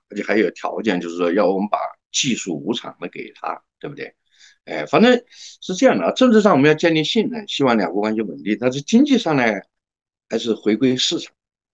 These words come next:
是吧？按照市场原则办，该怎么样怎么样，对不对？这个中国作为大国，负责任大国，特别重视周边国家的一个大国，我们肯定会给一定的照顾，哎，但是也不能太离谱。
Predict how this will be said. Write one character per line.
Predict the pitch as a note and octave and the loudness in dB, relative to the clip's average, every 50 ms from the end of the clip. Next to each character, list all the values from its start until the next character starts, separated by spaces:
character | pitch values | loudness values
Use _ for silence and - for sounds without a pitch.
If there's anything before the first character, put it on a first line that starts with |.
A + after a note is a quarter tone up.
| _ _ _ _ _ | _ _ _ _ _
是 | - | 2
吧？ | - B2 - - - | 2 2 2 0 -2
按 | - E3 | 0 2
照 | E3 D3+ | 2 2
市 | - - - G#3 | 2 2 0 0
场 | - F#2 D2+ D#2+ | -2 -4 -8 -8
原 | E2 E2+ F2 | -10 -10 -8
则 | F3 - | -6 -6
办， | - - F2+ - _ _ | -6 -6 -8 -10 _ _
该 | - D3 D3 | -2 -2 0
怎 | C#3+ A#2+ F#2+ | 0 -2 -4
么 | A2 | -4
样 | B2+ C3 A#2 | -4 -6 -8
怎 | - | -8
么 | - A#2+ | -10 -10
样， | B2 A#2 _ _ _ _ _ _ _ _ _ _ | -10 -10 _ _ _ _ _ _ _ _ _ _
对 | - B2+ | -2 0
不 | B2+ | 2
对？ | C3 A#2+ - - _ _ _ _ _ _ _ _ _ _ - | 2 2 2 0 _ _ _ _ _ _ _ _ _ _ -4
这 | - B2+ A#2 | 0 0 2
个 | A#2 A#2 | 2 2
中 | - F#3 G#3 G3+ | 4 4 4 6
国 | D#3+ D3 D3+ D3+ D3+ D3+ D3+ - _ _ _ _ _ _ _ _ _ _ _ _ - - - - | 8 8 8 8 8 6 2 -2 _ _ _ _ _ _ _ _ _ _ _ _ -20 -20 -10 -2
作 | - D3+ | 2 4
为 | D3 C#3+ | 4 4
大 | D3 - - D3 | 4 4 2 2
国， | B2 A#2 A2+ A2+ | 2 2 0 0
负 | A2+ - D3+ | 0 0 0
责 | A#2 A#2+ C3 | 2 4 4
任 | D3 C#3+ | 4 4
大 | C#3 C3 A#2+ | 2 2 2
国， | G2+ G2 F#2+ F#2+ G2+ A2 G2 - _ _ _ _ _ _ _ | 0 0 0 2 4 4 4 2 _ _ _ _ _ _ _
特 | - C#3 | -2 2
别 | C3 C3 | 2 2
重 | C3 D3 C#3 A#2+ | 2 2 0 0
视 | A2+ A2+ | 0 -2
周 | A2 B2+ B2+ | -4 -2 2
边 | B2+ C3+ C3+ C3+ | 2 2 2 2
国 | G#2+ G2 F#2+ | 2 0 0
家 | G#2+ G#2+ | 0 0
的 | G#2 | -2
一 | G#2 | -2
个 | F#2 G#2 | -4 -6
大 | - - G#2 G2+ | -6 -4 -4 -6
国， | - E2+ E2 E2 E2 | -6 -6 -6 -4 -4
我 | E2+ | -2
们 | G#2 C3 | -2 -4
肯 | - G#2 | -4 -2
定 | G#2+ B2+ | -4 -2
会 | B2+ B2 A#2+ A2 F#2+ | -2 0 0 0 0
给 | - - - - - - | -2 -6 -10 -12 -12 -14
一 | G2+ | -8
定 | C3+ D3 C#3+ | -6 -4 -4
的 | B2+ A#2 | -6 -6
照 | - - G3 | -6 -6 -8
顾， | - - _ _ _ _ _ | -8 -8 _ _ _ _ _
哎， | - - - _ - | -20 -20 -20 _ -2
但 | - D#3+ | 0 0
是 | D#3 D#3+ | 4 2
也 | D3+ | 2
不 | D#3 - | 2 2
能 | D3 D3+ D3 | 0 0 0
太 | - - B2+ | 0 -2 -2
离 | A2 A3+ - | -2 -2 -4
谱。 | - _ - - | -6 _ -20 -20